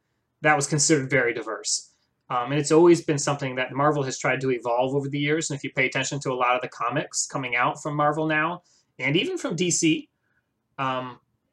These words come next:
they're, they're very much trying to stay with the times and evolve with things. So it's not like, so some people are getting upset at it in the same way they get upset. But honestly, I think that's just part of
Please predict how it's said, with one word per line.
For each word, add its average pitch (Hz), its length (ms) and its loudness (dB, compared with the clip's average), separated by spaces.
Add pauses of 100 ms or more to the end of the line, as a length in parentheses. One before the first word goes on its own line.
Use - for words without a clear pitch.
(340)
they're, 151 540 4
they're 156 200 4
very 175 200 2
much 165 200 0
trying 151 220 -2
to 131 40 -6
stay 147 220 2
with 135 140 0
the 131 80 -8
times 127 500 -4
and 127 80 -8
evolve 131 540 2 (560)
with 131 120 -4
things. 156 200 -2
So 151 100 2
it's 143 140 -2
not 165 220 2
like, 147 300 2 (300)
so - 140 -4
some 202 180 0
people 180 160 4
are 160 60 4
getting 165 200 2
upset 185 380 4
at 151 140 2
it 147 260 2
in 143 100 -8
the 135 60 -6
same 143 200 -2
way 139 80 -2
they 139 80 0
get 135 100 -2
upset. - 300 -2
But 147 180 2 (100)
honestly, 185 500 0
I 160 100 0
think 175 240 -6
that's 156 260 -2
just - 280 -4
part 151 260 2
of 135 240 0